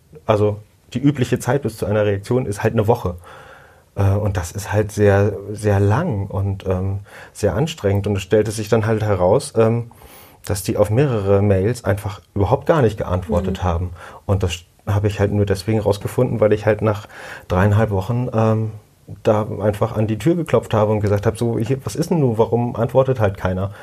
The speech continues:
Speaker 1: Ähm, es gab halt irgendwie keine Möglichkeit für Kontaktaufnahme, außer halt direkt dorthin zu gehen. Und da stellte sich dann raus, dass die Dame krank ist und, ähm, dass sich jetzt aber aktuell eigentlich auch kein anderer Arbeitsvermittler aus diesem Team besonders intensiv mit mir beschäftigen
Speaker 2: Mhm.
Speaker 1: möchte, weil ja keiner den Vorgang kennt und so weiter. Und,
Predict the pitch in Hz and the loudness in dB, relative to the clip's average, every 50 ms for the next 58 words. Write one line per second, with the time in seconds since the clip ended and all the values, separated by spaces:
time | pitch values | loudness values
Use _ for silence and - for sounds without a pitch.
0 | - - - - - 104 104 95 95 95 98 101 104 - - - 113 113 - 120 | -20 -20 -18 -8 -2 2 2 4 4 2 0 0 -2 0 2 2 2 4 4 2
1 | 120 107 110 107 117 110 117 117 117 131 143 147 - 147 139 - 208 202 - 107 | 4 4 2 0 0 2 2 4 4 2 2 0 0 -2 0 0 -2 -2 -2 -2
2 | - 107 104 123 135 131 98 98 - 98 92 95 104 101 - 95 92 - 98 104 | -2 0 2 2 0 0 0 -2 0 0 2 2 2 2 2 0 -2 0 0 0
3 | 104 104 - - - 113 113 110 117 101 101 98 - 101 101 101 123 143 143 - | 0 0 -4 -10 -10 -8 -4 0 2 2 2 2 2 2 2 2 2 0 0 0
4 | 123 - 98 95 95 92 90 87 87 90 92 - - - - - - - 92 87 | -2 0 0 -2 -2 -2 -2 -4 -6 -8 -8 -10 -12 -14 -14 -12 -6 -2 -2 0
5 | 87 95 92 92 101 95 98 98 - 95 92 90 110 120 - - 82 - - 95 | 2 2 2 2 2 0 0 0 0 0 2 2 2 0 0 -4 -6 -4 -2 -2
6 | 90 87 87 90 85 - - 87 110 113 - 98 - - - 85 85 82 82 85 | 0 2 2 0 0 0 0 0 0 -2 -4 -6 -8 -4 -4 -2 -2 -2 -2 0
7 | 85 85 82 80 80 80 - - - _ - - _ _ _ _ - - - _ | 0 0 0 0 -2 -4 -8 -14 -20 _ -20 -20 _ _ _ _ -20 -20 -20 _
8 | - - - - - - - - - - - - - - - - - _ _ _ | -18 -18 -16 -16 -16 -16 -16 -16 -18 -18 -20 -20 -20 -20 -20 -20 -20 _ _ _
9 | - - 101 - - 113 113 - 131 - - - 117 117 120 113 - 110 - - | -2 -2 0 2 0 0 2 2 0 0 0 -2 -2 0 0 0 0 -2 -2 -2
10 | - - - 120 - - 123 127 147 143 147 139 - 120 113 - - 131 131 127 | 0 0 2 2 4 4 2 2 2 0 -4 -4 -4 -4 -4 -2 0 0 0 0
11 | - 120 147 160 156 143 131 107 117 120 127 117 - - 127 123 131 135 131 131 | 0 0 0 2 2 0 0 0 0 0 0 0 0 -2 0 0 0 0 0 0
12 | 131 123 117 110 117 - - - 120 120 127 123 113 - 127 127 127 120 117 131 | 0 0 0 0 -2 -4 -6 -8 -6 -6 -6 -6 -4 -4 -2 0 0 0 -2 -4
13 | 131 127 120 113 107 120 107 117 123 127 127 127 127 110 120 117 107 123 131 - | -6 -6 -4 -2 -2 0 0 2 0 0 0 0 0 0 0 0 0 -2 -2 -4
14 | 135 113 120 123 117 120 113 - 143 143 - 156 143 120 113 113 113 104 101 117 | -2 -2 0 0 0 0 0 0 -2 -2 0 0 0 2 2 2 0 0 -2 -2
15 | 107 113 110 110 113 107 107 - 117 110 110 107 104 107 110 107 - 143 139 139 | -2 0 2 2 2 0 0 0 0 0 0 -2 -2 -4 -6 -2 0 2 2 2
16 | 127 113 110 113 107 104 - 110 104 104 104 101 - 104 104 101 101 - - 98 | 2 0 -2 -2 -4 -4 -4 -2 -2 -2 -4 -4 -4 -4 -4 -4 -4 -4 0 2
17 | 104 113 117 117 117 113 110 113 113 - 101 101 101 101 | 4 4 2 2 2 4 4 4 2 2 0 -2 -2 -4